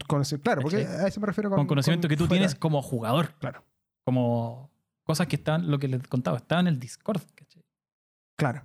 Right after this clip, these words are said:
Speaker 2: Ahí estaban toda la historia.
Speaker 1: Sí. No, no, es interesante, pero hay, hay, hay, hay más juegos, digamos, esa no, no es como una cuestión exclusiva en, en ningún caso, excepto Omar, sino que hay varios juegos que operan, eh, con esta lógica,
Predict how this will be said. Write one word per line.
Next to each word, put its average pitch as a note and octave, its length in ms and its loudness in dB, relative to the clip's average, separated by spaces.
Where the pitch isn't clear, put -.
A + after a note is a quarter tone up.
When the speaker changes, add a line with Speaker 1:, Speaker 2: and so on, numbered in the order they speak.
Speaker 2:
Ahí C#3 80 -2
estaban F3 240 0
toda F3+ 140 0
la E3+ 80 0
historia. D3 300 -6
Speaker 1:
Sí. B2+ 260 -4
No, C#3+ 180 2
no, D3 160 2
es D3 80 2
interesante, D3+ 520 -2
pero D#3+ 180 -2
hay, F#3+ 240 -4
hay, C#3+ 140 -12
hay, F#3 340 -2
hay A3+ 120 2
más B3+ 120 2
juegos, G3 460 0
digamos, C#3 300 2
esa E3+ 160 0
no, D#3 100 -4
no D#3 140 0
es D3 60 -4
como F3+ 300 0
una E3+ 120 2
cuestión C#3+ 400 -2
exclusiva C#3 840 0
en, B2 240 -4
en B2 60 -4
ningún A#2+ 200 0
caso, C#3+ 320 -2
excepto B2+ 280 -2
Omar, C#3 160 0
sino D3+ 160 -2
que D3+ 140 -2
hay C#3+ 140 0
varios D#3 280 -2
juegos F3 440 -2
que - 80 -6
operan, F3+ 720 0
eh, B2 580 0
con C#3 160 0
esta - 180 0
lógica, C3+ 640 -2